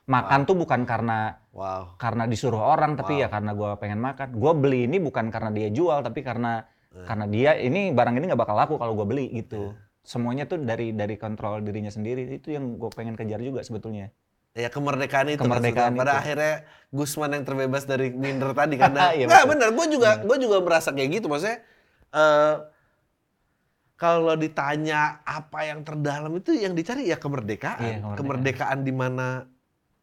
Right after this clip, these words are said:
Speaker 2: gua tetap utuh dimanapun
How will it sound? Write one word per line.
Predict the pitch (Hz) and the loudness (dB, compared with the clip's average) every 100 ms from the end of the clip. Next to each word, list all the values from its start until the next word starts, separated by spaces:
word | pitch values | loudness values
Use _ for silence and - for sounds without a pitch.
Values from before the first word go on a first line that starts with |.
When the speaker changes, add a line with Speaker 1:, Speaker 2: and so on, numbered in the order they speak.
| _ _ _ _ | _ _ _ _
Speaker 2:
gua | 131 135 180 | -6 0 0
tetap | 196 175 185 - _ | 0 -4 -6 -8 _
utuh | 220 208 247 214 | -8 -4 -2 -2
dimanapun | 170 156 160 160 165 139 123 | -2 -2 0 0 0 0 0